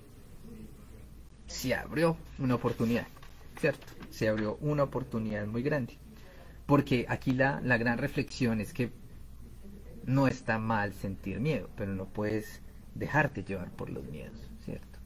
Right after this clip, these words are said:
Muchas veces los miedos lo único que hacen es nublarte ese abanico de, de posibilidades, de oportunidades que está frente ahí, pero porque estás tan,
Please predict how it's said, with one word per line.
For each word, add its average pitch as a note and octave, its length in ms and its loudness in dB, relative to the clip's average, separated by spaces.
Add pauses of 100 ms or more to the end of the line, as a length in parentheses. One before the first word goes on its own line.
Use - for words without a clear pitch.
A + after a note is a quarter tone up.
(460)
Muchas A2+ 220 2
veces B2 240 4
los G2+ 160 2
miedos G#2+ 300 2
lo A2 120 0
único G#2 260 -4
que G2 120 0
hacen G#2 240 0
es A#2 120 4
nublarte A#2+ 920 4 (300)
ese A#2+ 240 2
abanico C3+ 720 4 (120)
de, A2 340 0
de G#2 140 -2
posibilidades, G#2+ 840 0
de A#2+ 80 0
oportunidades A2 800 0
que - 100 -4
está G2 260 0
frente A#2 260 -2
ahí, C#3+ 100 2
pero C3+ 220 2
porque - 300 -6
estás - 300 -6
tan, C3+ 240 0